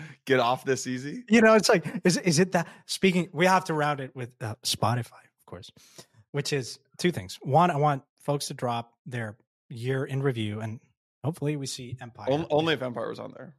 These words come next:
Speaker 1: for sure.
Speaker 2: No, no, no, no. I wanna see what people listen to. And if we're last, fine. Like, I wanna actually pay attention to that. But also, as we think about the holidays, look, man, there's people that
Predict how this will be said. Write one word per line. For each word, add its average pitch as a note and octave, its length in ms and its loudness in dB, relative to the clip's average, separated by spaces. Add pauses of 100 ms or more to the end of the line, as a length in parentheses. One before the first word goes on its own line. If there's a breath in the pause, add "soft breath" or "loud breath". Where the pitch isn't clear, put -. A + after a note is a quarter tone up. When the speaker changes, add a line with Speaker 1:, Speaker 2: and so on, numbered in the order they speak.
Speaker 1:
for A#2+ 100 -18
sure. - 300 -20 (380)
Speaker 2:
No, C#4 160 0
no, D#4+ 60 -2 (100)
no, C3 100 -4
no. G2 140 -12 (160)
I C#3+ 60 -6
wanna A3+ 140 -2
see D3+ 200 -2
what G#2+ 160 -10
people G#2 200 -16
listen G2 240 -18
to. - 120 -20
And B2+ 160 -8
if B2 80 -6
we're E3 120 2
last, A#2+ 380 -4
fine. D3+ 260 -10
Like, G#2+ 220 -14
I G#2+ 60 -10
wanna A#2+ 200 -10
actually A2 280 -12
pay G#2+ 160 -14
attention A2+ 320 -14
to - 20 -16
that. G2 200 -14 (1300 loud breath)
But D#3 460 4
also, C#3+ 560 2 (840)
as C3+ 160 -4
we C3 240 -8 (180)
think D#3 140 -2
about C#3 120 -4
the A#2 80 -6
holidays, A#2 320 -4
look, A#2 180 -10
man, G#2 140 -10
there's C3 160 -6
people E3+ 260 -6
that A#2 160 -8